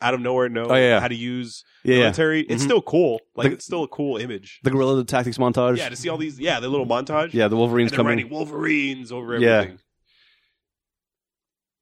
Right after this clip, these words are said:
Speaker 2: Let's see. So the parents get, uh, executed. Swayze tells them to turn to choosing something else. These are my notes. As I'm going through them now. <laughs>
Speaker 1: Oh, you don't remember?
Speaker 2: Yeah. Uh, let's see.
Speaker 1: Did you say it was from this morning?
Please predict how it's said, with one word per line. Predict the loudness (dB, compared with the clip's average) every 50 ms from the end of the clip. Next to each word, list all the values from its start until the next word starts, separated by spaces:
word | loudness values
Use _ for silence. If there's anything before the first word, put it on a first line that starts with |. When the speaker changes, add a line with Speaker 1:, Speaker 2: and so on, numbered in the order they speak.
| _ _ _ _ _ _ _ _ _ _
Speaker 2:
Let's | -20 -18 -12
see. | -8 -6 -4 -4 -4 -8 -10 _ _ -20 _ _ -8
So | -6 -4
the | -2
parents | 0 0 0 0
get, | 0 0 0 2
uh, | 2 2 2
executed. | 0 -2 -4 -4 -2 0 2 2 4 2 2 0 0
Swayze | 0 0 0 0 0
tells | 0 0 0 0 0 -2
them | -2 -2 -2 -2 -4
to | -8 -10
turn | -8 -4 -4 -2 -2
to | -4 -4
choosing | -6 -10 -10 -10 -12
something | -12 -10 -6 -4
else. | -2 -2 -2 -4 -6 -8
These | -10 -10 -6
are | -4
my | -4
notes. | -2 -4 -4 -6 -10 -14 -18 _ _ _ -20 _ _ -14
As | -8 -2
I'm | 0
going | 2 2 2
through | 4 4 4
them | 4 2
now. | 0 -4 -4 -8
<laughs> | -10 -12 -14 -20 -20 -18 -18 -10 -6 -4
Speaker 1:
Oh, | -4
you | -2 -2
don't | -4 -6
remember? | -8 -10 -12 -12 -14 -16 -18 -20 -8 0 2
Speaker 2:
Yeah. | 4 4 4 4 2 -2 -2
Uh, | 2 2 4
let's | 4 4
see. | 4 4 2 2
Speaker 1:
Did | 0 -2 -6 -4
you |
say | -4 -4
it | -2
was | -2 -2
from | -4 -4
this | -6 -6 -4
morning? | -2 -2 -2 -2 -4